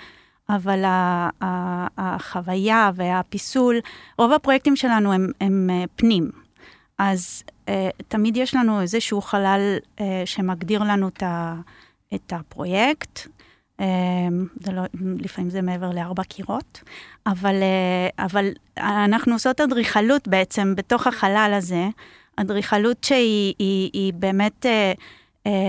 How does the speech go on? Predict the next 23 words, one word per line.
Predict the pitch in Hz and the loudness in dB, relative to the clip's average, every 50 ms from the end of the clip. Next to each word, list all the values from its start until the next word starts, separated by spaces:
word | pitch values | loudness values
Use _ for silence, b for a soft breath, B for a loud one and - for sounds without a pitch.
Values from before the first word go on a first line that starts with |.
| 190 185 190 185 180 180 185 190 - - - - - - - | 0 0 0 -2 -2 -2 -2 -4 -4 -6 -10 -14 -14 -8 -4
מאוד | - 196 190 202 202 214 202 220 | -2 0 2 2 2 2 2 2
מניפולטיבית, | 220 226 208 196 - - - 202 196 185 - - - 254 240 226 190 196 190 - - | 2 4 2 0 0 -2 -2 0 0 -2 -2 0 0 2 2 2 0 -2 -4 -2 -2
היא | 208 185 | -2 0
מאוד, | 185 190 196 202 196 185 226 | 2 2 2 0 0 0 0
אה, | 220 214 208 208 202 196 196 196 190 | 0 2 2 2 2 2 2 0 2
מנסה | 190 185 175 180 185 - - - 214 202 208 202 202 196 | 2 2 2 0 0 -2 0 2 4 4 6 4 4 4
להוביל | 196 196 190 180 170 190 214 214 214 220 | 4 2 2 2 2 0 0 2 0 0
את | - - 208 | 0 2 2
הבן | 196 175 - - - - - - - 202 196 | 2 2 0 -8 -20 -20 -14 -4 -2 0 2
אדם | 190 190 208 208 214 220 214 | 2 4 4 4 4 4 4
ל-, | 202 202 196 190 - | 2 2 2 2 0
ל-, | - 190 185 190 185 190 - - 196 | 0 -2 0 0 0 0 0 -2 0
למשהו | 190 196 202 208 - - 208 | 0 2 2 0 2 2 0
אחר | 208 - - 233 220 214 | 0 2 2 2 2 4
ממה | 214 208 196 196 | 2 2 0 -2
שהוא | - - 214 196 | -2 -2 0 0
מכיר, | 190 190 - - - 208 190 180 175 180 B B B B B B B B | 0 -2 -4 -4 -2 -2 0 0 -2 -4 B B B B B B B B
ל-, | 214 202 202 196 190 190 190 185 185 180 185 190 - | 0 0 2 2 2 2 2 2 0 0 -2 -2 -4
לחוויה | 196 180 185 185 185 185 - - - 190 196 208 202 202 208 | -2 -2 0 0 0 -2 -2 -2 -2 0 2 2 2 2 0
חדשה, | - - 220 185 196 190 - - - 226 208 202 196 202 190 180 - | 0 -2 -2 -2 -2 -2 -2 0 2 2 2 2 2 0 -2 -4 -4
ו-, | 190 185 185 185 - - 185 160 190 190 180 180 185 - - - - | -2 0 0 -2 -2 -6 -6 -4 0 0 2 2 0 -2 -4 -8 -6
וה-, | 208 202 190 185 269 - B B B B B B B _ - | -2 0 0 0 -2 -6 B B B B B B B _ -4
באמת | 175 196 190 214 233 _ _ - - - | -2 0 2 2 0 _ _ -14 -12 -12